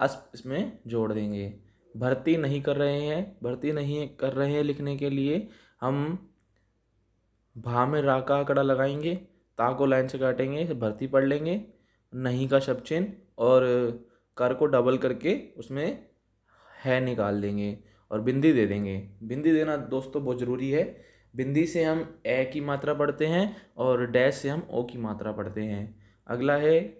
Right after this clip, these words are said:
कम करते जा रहे हैं। कम करते जा रहे हैं लिखने के लिए कम का शब्द चिन्ह लगाएंगे, कर को हम आधा कर देंगे, इससे हम ता भी इसमें जोड़ देंगे और जा रहे हैं पढ़ने के लिए जा को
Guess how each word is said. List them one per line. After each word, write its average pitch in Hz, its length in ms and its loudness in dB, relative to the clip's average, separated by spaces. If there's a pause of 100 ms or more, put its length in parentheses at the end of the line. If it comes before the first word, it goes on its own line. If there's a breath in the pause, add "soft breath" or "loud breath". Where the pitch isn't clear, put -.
कम 165 240 0
करते 147 400 -2
जा 120 200 0
रहे 101 260 -4
हैं। 101 220 -6 (480 soft breath)
कम 156 220 2
करते 156 420 2
जा 151 200 4
रहे 151 240 2
हैं 156 80 -2
लिखने 147 320 -6
के 139 140 -4
लिए 139 200 0
कम 143 260 -4
का 139 140 2
शब्द 131 220 -4
चिन्ह 139 200 -8
लगाएंगे, 139 520 -2 (880 loud breath)
कर 151 240 6
को 165 400 4 (300)
हम 143 560 -6
आधा 123 240 4
कर 143 160 0
देंगे, 139 280 -2
इससे 156 220 -4
हम 139 200 -2
ता 123 220 0
भी 131 120 -2
इसमें 135 260 -6
जोड़ 120 220 -2
देंगे 139 360 -4 (360 loud breath)
और 123 200 0
जा 135 260 6
रहे 147 260 4
हैं 147 360 -4 (320)
पढ़ने 135 280 -2
के 127 120 -4
लिए 165 140 0
जा 127 220 2
को 185 220 4